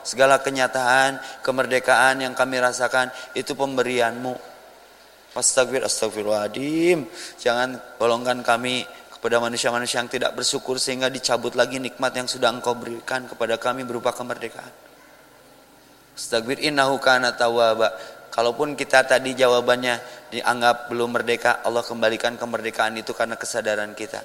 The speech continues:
Lebih baik mati berkalang tanah daripada gagal dalam tugas. Itu bahasa kemerdekaan. Lebih baik mati berkalang tanah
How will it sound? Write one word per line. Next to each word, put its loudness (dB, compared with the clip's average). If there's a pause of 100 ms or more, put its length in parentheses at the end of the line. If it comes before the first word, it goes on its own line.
(100)
Lebih -4
baik 4
mati 4
berkalang 4
tanah 4 (640)
daripada 4 (160)
gagal 8
dalam 2
tugas. -2 (320)
Itu -12 (160)
bahasa 2
kemerdekaan. -6 (560)
Lebih 0
baik 6
mati 8
berkalang 10
tanah 12